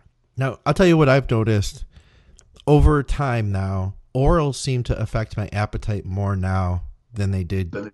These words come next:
Speaker 2: did.
Speaker 1: Yeah,
Speaker 2: Mm.
Speaker 1: years ago. I'm wondering, you know, it's like, uh, maybe I'm just getting older. I don't tolerate it as well, that kind of thing. But I loved the effect of D-bol, but now if I take it, my appetite starts getting suppressed after just a few days.
Speaker 2: I mean, that's the problem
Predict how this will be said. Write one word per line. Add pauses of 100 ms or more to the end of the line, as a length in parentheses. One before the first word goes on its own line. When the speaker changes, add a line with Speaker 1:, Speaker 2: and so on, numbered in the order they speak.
Speaker 2:
did. (240)
Speaker 1:
Yeah,
Speaker 2:
Mm.
Speaker 1:
years
ago. (240)
I'm
wondering,
you
know,
it's
like,
uh,
maybe
I'm
just
getting
older.
I
don't
tolerate
it
as
well,
that
kind
of
thing. (400)
But
I
loved
the
effect
of
D-bol,
but
now
if
I
take
it,
my
appetite
starts
getting
suppressed
after
just
a
few
days. (760)
Speaker 2:
I
mean,
that's
the
problem